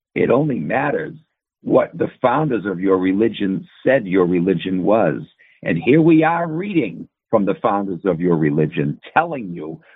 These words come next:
what your religion actually is. So any attempt on your part to deny it, you're just living in a freaking fantasy world. Snap out of it. Unless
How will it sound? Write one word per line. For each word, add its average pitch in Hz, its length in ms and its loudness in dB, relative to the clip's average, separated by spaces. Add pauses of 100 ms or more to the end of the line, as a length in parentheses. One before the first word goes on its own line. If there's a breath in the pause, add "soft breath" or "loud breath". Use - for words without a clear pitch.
(100)
what 123 180 0
your 127 160 4
religion 110 580 0
actually 95 640 -4
is. 92 380 0 (960)
So 135 460 0 (260)
any 185 240 2
attempt 165 420 -4
on 117 100 -4
your 123 140 -2
part 127 320 -2
to 95 80 -10
deny 92 420 -2
it, 160 260 0 (200)
you're 151 140 2
just 139 280 -8
living 107 240 0
in 90 100 0
a 69 120 -4 (180)
freaking 160 360 0
fantasy 165 520 -2
world. 76 360 -4 (540 soft breath)
Snap 190 340 2
out 180 260 2
of 104 100 -4
it. - 180 -12 (2250)
Unless 175 360 2